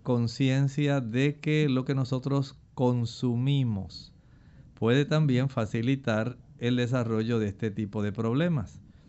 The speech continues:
especialmente si usted consume una gran variedad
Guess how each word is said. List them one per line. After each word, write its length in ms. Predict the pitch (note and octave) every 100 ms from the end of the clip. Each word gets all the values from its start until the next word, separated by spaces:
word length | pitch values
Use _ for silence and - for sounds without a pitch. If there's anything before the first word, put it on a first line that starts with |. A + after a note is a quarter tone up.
| - - - -
especialmente 920 | G2 A#2 C3 C3+ C#3 C#3 C#3 C#3 C#3+
si 240 | - C#3
usted 440 | C#3+ C3+ C3 C3 C3+ -
consume 840 | A#2 A2 G#2 C3+ C#3 C#3+ C#3+ C3 -
una 320 | A#2+ C3 B2+
gran 420 | F#2+ A#2+ C3 C#3
variedad 560 | B2+ B2+ C3 A#2+ A#2